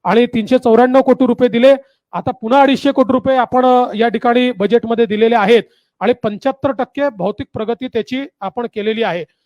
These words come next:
मौजे कोराडी येथे खासगीकरणांतर्गत वाहतूक नगर विकसित करण्याकरता, अ, त्या ठिकाणी चोवीस हेक्टर जमीन ही देखील आपण दिली आहे. डीपीआर साठी फोर्ट्रेस फायनान्शियल सर्व्हिसेस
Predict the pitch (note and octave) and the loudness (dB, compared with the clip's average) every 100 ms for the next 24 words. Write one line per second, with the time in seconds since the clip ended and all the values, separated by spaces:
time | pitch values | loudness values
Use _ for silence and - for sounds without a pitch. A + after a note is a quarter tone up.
0 | _ - G3 G3 C4 A#3 A#3 B3+ C4+ C4 | _ -12 -8 -2 -2 0 2 2 0 -2
1 | C4+ C4 G3 F3+ A#3+ A3+ A#3+ A#3+ A#3+ A#3+ | -2 -4 -8 -10 -8 -4 -4 -4 -6 -4
2 | C4+ A#3+ G#3 G#3+ B3+ A#3+ A#3+ A#3+ G#3+ A#3 | -4 -2 -2 -2 -6 -6 -6 -6 -6 -8
3 | C4 - A#3 A#3+ A#3+ A3 A#3 E3+ _ _ | -8 -8 -6 -4 -6 -2 -2 -2 _ _
4 | _ _ G#3+ G3+ G#3 G#3 - A3+ A#3 B3 | _ _ -8 -4 -4 -4 -4 -4 0 -2
5 | B3+ A#3 B3+ A#3 A#3+ C4+ A3 A3+ B3+ G3 | -2 -2 -2 -2 -4 -2 -2 0 0 -2
6 | - _ _ A3 B3 B3 B3+ B3 B3+ A3 | -6 _ _ -4 -4 0 0 0 -2 -4
7 | A#3 C4+ A#3+ A3 A#3+ B3+ B3 A#3+ B3+ B3+ | -2 0 0 -4 -2 -2 -2 -4 -2 -4
8 | A3 G#3+ - C4 - A3+ A3 A#3+ B3+ B3+ | 0 0 2 0 0 -4 -4 -6 -6 -6
9 | - A3 A#3 B3+ A3 | -4 -6 -2 -2 -2